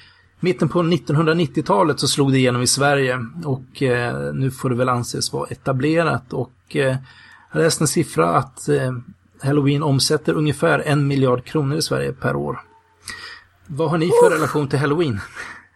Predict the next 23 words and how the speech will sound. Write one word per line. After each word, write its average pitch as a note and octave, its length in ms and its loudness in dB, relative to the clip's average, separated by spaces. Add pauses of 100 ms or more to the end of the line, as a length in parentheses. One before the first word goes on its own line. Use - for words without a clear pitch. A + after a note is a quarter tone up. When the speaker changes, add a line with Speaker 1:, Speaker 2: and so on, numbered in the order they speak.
(960)
Speaker 2:
Eh, C4+ 300 2
jag A3 80 4
har F#3 140 4
ingen G3+ 260 2
relation D#3 400 0
alls. E3 420 -2
Jag D#3 120 0
tycker G3+ 280 -2
det D#3 120 2
här D3+ 260 2
är E3 140 2
liksom C3+ 420 -2
ett, C3 220 0
ett, D3 120 -8 (300)
ett - 200 -10
amerikanskt D3 600 -2
jippo C#3 460 -10
som C#3 180 -4
är C3+ 60 -2
fullständigt C#3+ 600 -4
onödigt C#3+ 680 2
och C#3 60 0
liksom C3 640 2